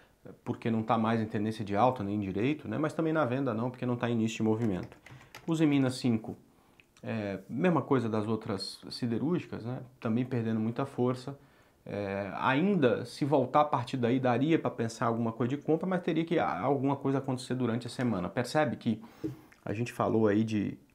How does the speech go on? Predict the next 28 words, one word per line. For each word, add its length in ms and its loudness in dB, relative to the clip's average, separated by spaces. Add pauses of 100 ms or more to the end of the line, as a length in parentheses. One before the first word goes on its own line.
(240)
tirando 320 4
os 120 4
bancos, 460 0
né, 140 -4
tanto 380 -6
o 20 -4
Petro 380 -2
e 20 -2
Vale 340 0
quanto 300 -4
as 80 -12
siderúrgicas 560 -2
tão, 240 -6 (160)
tem 160 0
gráficos 480 0
aí 220 0
de, 340 0
mostrando 600 2 (160)
possibilidade 500 0
de 60 -2
reversão 640 0
e 20 -10
tal. 340 -6 (840)
Petrobras 580 2
ainda 240 0
meio 340 2
sem 200 -4
saber. 600 0